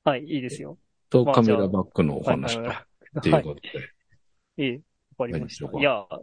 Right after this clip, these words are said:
Speaker 1: う-、紆余曲折ですって書いてあるんですけどね。
Speaker 2: はい。
Speaker 1: なんか、ちょっとややこしすぎてね、あの、
Speaker 2: ほうほうほう。
Speaker 1: やったの一ヶ月ちょっとぐらい前なんですけど、
Speaker 2: うん。
Speaker 1: あんましよく覚えてな-、細-、細部をちょっと覚えてなかったんですよ。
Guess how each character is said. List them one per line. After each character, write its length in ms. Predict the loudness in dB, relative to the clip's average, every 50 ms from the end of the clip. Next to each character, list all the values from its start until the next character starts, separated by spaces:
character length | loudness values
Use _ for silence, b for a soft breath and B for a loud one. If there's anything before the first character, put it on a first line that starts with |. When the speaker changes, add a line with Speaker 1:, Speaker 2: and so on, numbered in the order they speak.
| -16 -20 _ _ _ _ _ _ _ -8
Speaker 1:
う-、 80 | -8
紆 320 | -8 -8 -4 0 0 0 0
余 120 | 0 -4
曲 220 | -10 -10 -12 -10 -10
折 120 | -10 -10 -10 -10
で 100 | -10 -10
す 80 | -10 -10
っ 20 |
て 100 | -14 -8 -8
書 220 | -8 -2 2 2 2
い 20 |
て 120 | 2 2 _
あ 60 | -4
る 140 | -4 -4 -6
ん 20 | -6
で 60 | -6
す 80 | -6 -6
け 140 | -12 -4 0
ど 260 | 0 0 0 _ -4 -4
ね。 80 | -4 4
Speaker 2:
は 260 | 6 6 8 8 6 4
い。 360 | 2 -2 -4 -8 -10 0 2
Speaker 1:
な 100 | 2 2
ん 60 | 2
か、 220 | 0 0 -2 -2 -8 B B B B B _ _ _ _ _ _
ち 80 | 4 4
ょ 20 |
っ 40 | 4
と 120 | 4 2 2
や 160 | 2 2 2
や 140 | 0 0 2
こ 140 | 0 0
し 60 | 0 0
す 200 | -4 -4 -2 -2
ぎ 100 | -2 0
て 120 | -2 -2
ね、 460 | 0 0 -2 -2 -2 -4 -6 -6 -8 -10 _
あ 100 | 4 4
の、 40 | 6
Speaker 2:
ほ 60 | 6
う 20 | 6
ほ 80 | 4
う 20 | 4
ほ 0 |
う。 20 |
Speaker 1:
や 40 | 4
っ 20 |
た 120 | 2 2 2
の 260 | 2 -2 -4 -4 -6
一 180 | -6 -8 -4 _
ヶ 140 | 4 4 4
月 200 | 2 -2 -2 -2
ち 80 | -2
ょ 40 | 0
っ 20 |
と 160 | 0 0 0 2
ぐ 60 | 2
ら 120 | 0 0
い 60 | 0
前 140 | -2 -2 -2
な 100 | -2 -4
ん 40 | -4
で 40 | -6
す 80 | -8
け 100 | -10 -6
ど、 260 | -4 -2 -4 -4 -6 -8 2 4
Speaker 2:
う 40 | 4
ん。 140 | 4 4 B B B _ _ _ 0
Speaker 1:
あ 80 | 2
ん 40 | 2
ま 80 | 2 0
し 120 | 0 -2
よ 100 | -2 -2
く 160 | -4 -6 -8 -4
覚 200 | 0 0 0 2
え 20 |
て 120 | 0 -2
な-、 140 | -2 -2 -6 -8 _ _ _
細-、 400 | -18 -12 0 2 2 2 2 -4 -10
細 260 | 0 2 2 2 2
部 120 | 2 -2 -2
を 80 | -2
ち 40 | -2
ょ 20 | -4
っ 40 | -4
と 120 | -4 -2
覚 140 | 0 0 0
え 20 | 0
て 100 | -2 -4 -4
な 80 | -2 -2
か 60 | -4
っ 20 |
た 40 | -6
ん 20 | -8 -12 -12 -10 -8
で 60 | -8
す 160 | -6 -6 -8
よ。 120 | -8 -8